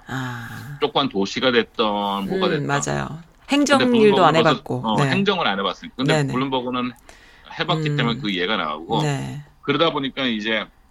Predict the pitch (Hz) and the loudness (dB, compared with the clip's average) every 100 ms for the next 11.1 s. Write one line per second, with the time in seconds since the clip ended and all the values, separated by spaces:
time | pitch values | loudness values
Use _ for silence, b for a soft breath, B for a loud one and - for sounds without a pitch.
0 | _ _ _ _ _ 185 165 156 85 80 | _ _ _ _ _ -16 -14 -10 -8 -8
1 | 80 - 101 123 120 120 117 110 110 101 | -8 -4 -2 0 2 4 6 6 4 0
2 | 107 110 - 110 104 98 - 98 95 85 | 0 -2 -4 -4 -4 -8 -2 0 0 -2
3 | - 160 147 143 117 - 123 - 101 - | -8 -6 -6 -6 -4 0 0 0 0 0
4 | 98 113 107 - 98 98 - - 123 101 | 2 2 2 0 2 2 2 -4 0 0
5 | - 101 98 82 85 82 - 85 87 - | 0 0 2 0 -2 -4 -6 -4 -2 0
6 | 131 123 117 - 131 - 101 107 110 107 | -2 -2 -8 -12 -12 0 2 4 2 -2
7 | 101 - 127 123 107 123 - - 98 - | -4 -2 -2 -2 -4 -6 -6 -8 -8 -6
8 | 151 151 139 131 120 135 139 143 - - | -4 -2 -2 -6 -8 -12 -8 0 0 0
9 | - 139 110 - 76 - 113 101 98 - | -4 -2 -2 -2 -8 -4 -4 -2 -4 -4
10 | 98 - - 143 101 92 95 110 82 - | -6 -6 -6 -2 -2 -2 -6 -4 -6 -8